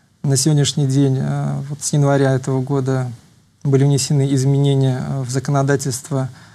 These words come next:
э, и федеральный закон об охране, э, памятников культурного наследия, которые ещё более, как бы, да-, дали нам возможность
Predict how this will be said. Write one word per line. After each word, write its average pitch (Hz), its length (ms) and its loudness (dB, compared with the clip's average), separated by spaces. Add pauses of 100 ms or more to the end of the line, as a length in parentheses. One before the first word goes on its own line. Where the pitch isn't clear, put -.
(600)
э, 151 300 -6
и 135 80 -2
федеральный 139 420 0
закон 139 400 0
об 139 160 0
охране, 135 580 -2
э, 73 460 -6 (320)
памятников 139 400 -2
культурного 135 400 -2
наследия, 139 400 0
которые 135 500 -4 (760)
ещё 135 440 0 (920)
более, 139 880 0 (200)
как 139 140 -6
бы, 131 120 -4
да-, 139 180 2
дали 139 240 2
нам 139 200 2
возможность 135 680 0